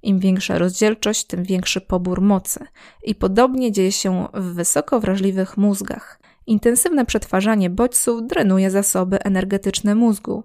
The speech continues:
W konsekwencji dochodzi do tak zwanego przebodźcowania, co fachowo nazywa się przeciążeniem sensorycznym. Jakby tego było mało, wysoko wrażliwe mózgi równie dużo co z zewnątrz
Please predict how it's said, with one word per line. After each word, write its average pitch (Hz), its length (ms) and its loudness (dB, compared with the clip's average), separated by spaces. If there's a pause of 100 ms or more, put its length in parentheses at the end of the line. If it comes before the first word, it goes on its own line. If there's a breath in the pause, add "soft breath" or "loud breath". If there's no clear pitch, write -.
(280 soft breath)
W - 120 -20
konsekwencji 262 760 -2
dochodzi 208 380 -2
do 190 100 -2
tak 180 160 -4
zwanego 185 400 -2
przebodźcowania, 185 960 0 (200)
co 466 200 0
fachowo 202 380 -2
nazywa 208 360 -2
się 208 180 -4
przeciążeniem 196 840 -2
sensorycznym. 190 800 -4 (520 soft breath)
Jakby 196 240 -2
tego 196 280 0
było 170 300 0
mało, 170 440 0
wysoko 208 400 -6
wrażliwe 202 380 -2
mózgi 208 360 0
równie 269 300 0
dużo 254 280 0
co 214 200 -4
z 202 40 -4
zewnątrz 196 880 0